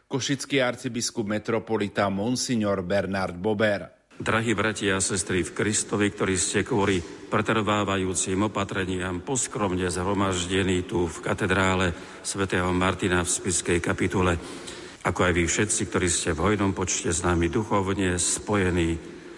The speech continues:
Speaker 2: cez vysielanie Rádia Lumen a televízie Lux. Zomrel otec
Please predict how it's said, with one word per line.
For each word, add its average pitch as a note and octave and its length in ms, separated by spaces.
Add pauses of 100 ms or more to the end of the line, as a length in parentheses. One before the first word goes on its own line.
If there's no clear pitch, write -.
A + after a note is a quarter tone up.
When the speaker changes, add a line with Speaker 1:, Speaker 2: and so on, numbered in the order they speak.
(140)
Speaker 2:
cez E2+ 320
vysielanie F#2+ 840
Rádia E2+ 480
Lumen F#2 400 (880)
a - 80
televízie F2 560
Lux. - 480 (640)
Zomrel G#2 560
otec B2 320